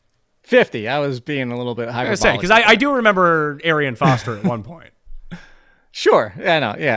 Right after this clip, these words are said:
Speaker 1: I was being, like, so if, every fifteen, if we're being honest about it. So it's ex-, still exceptionally rare for how many undrafted rookie running backs are actually on teams. Are we sticking with running backs? Is
Speaker 2: Yeah,
Speaker 1: that
Speaker 2: d-,
Speaker 1: what
Speaker 2: yeah,
Speaker 1: we're
Speaker 2: we're,
Speaker 1: doing
Speaker 2: we're,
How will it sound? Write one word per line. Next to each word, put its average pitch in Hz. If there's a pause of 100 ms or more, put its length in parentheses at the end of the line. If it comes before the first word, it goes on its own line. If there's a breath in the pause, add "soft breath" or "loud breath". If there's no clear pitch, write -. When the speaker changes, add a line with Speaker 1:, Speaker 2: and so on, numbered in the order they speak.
Speaker 1:
I 151
was 143
being, 127
like, 120
so 139
if, -
every 175
fifteen, 131
if 135
we're 131
being 117
honest 107
about 95
it. 107
So 131
it's 135
ex-, -
still 156
exceptionally 123
rare 104
for 104
how 113
many 113
undrafted 113
rookie 123
running 117
backs 95
are 107
actually 101
on 95
teams. 113
Are 143
we 170
sticking 247
with 226
running 220
backs? 214
Is -
Speaker 2:
Yeah, 226
Speaker 1:
that 147
Speaker 2:
d-, 151
Speaker 1:
what 147
Speaker 2:
yeah, 226
Speaker 1:
we're 214
Speaker 2:
we're, 233
Speaker 1:
doing -
Speaker 2:
we're, -